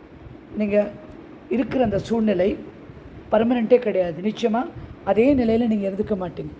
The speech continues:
கண்டிப்பா உங்களுக்கு தெரியாத விஷயமே கிடையாது. ஓகேங்களா? நீங்க இந்த நிலை மாறிவிடும். This is not your final destination. உங்களுடைய கடைசி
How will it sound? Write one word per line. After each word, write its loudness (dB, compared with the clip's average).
கண்டிப்பா 4
உங்களுக்கு 0
தெரியாத 4
விஷயமே -2
கிடையாது. -4
ஓகேங்களா? 0
நீங்க 6
இந்த 0
நிலை 2
மாறிவிடும். 0
This -2
is 0
not 2
your 6
final 0
destination. -4
உங்களுடைய 4
கடைசி 4